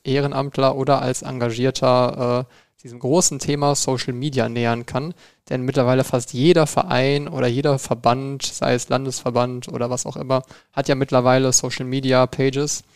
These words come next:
Und, äh, die zu erstellen, zu betreuen,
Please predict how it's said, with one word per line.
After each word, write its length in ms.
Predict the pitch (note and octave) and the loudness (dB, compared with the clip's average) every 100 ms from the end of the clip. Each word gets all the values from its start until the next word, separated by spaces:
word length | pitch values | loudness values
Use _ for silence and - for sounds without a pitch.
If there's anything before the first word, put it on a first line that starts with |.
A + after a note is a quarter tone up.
| - _ | -20 _
Und, 380 | - B2 B2 A#2+ | -8 -6 -6 -6
äh, 320 | B2+ A#2+ B2 B2+ _ _ _ | -2 -2 -2 -4 _ _ _
die 160 | D#3+ D#3+ | -8 -6
zu 160 | - | -6
erstellen, 720 | F#3 A#2+ - C3+ E3 G#3+ B3 _ _ _ _ | -4 -4 2 4 4 2 -4 _ _ _ _
zu 160 | - B2+ | -12 -8
betreuen, 720 | - - C3 D3 F#3 A3+ | -6 0 2 2 0 -4